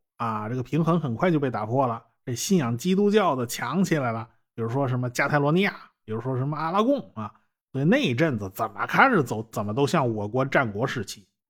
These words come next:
反正呢，摩尔人让人家给挤兑的，地盘儿越来越小，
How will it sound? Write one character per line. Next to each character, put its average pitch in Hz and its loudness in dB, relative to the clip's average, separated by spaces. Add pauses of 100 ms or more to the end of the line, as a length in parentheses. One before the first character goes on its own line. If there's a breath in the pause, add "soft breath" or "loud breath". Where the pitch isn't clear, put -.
(880)
反 165 4
正 247 6
呢， 185 6
摩 147 4
尔 147 6
人 131 4
让 143 4
人 127 2
家 160 2
给 151 2
挤 104 -10
兑 110 -2
的， 139 -2
地 170 0
盘 127 -2
儿 165 0
越 160 4
来 143 2
越 156 4
小， 92 -6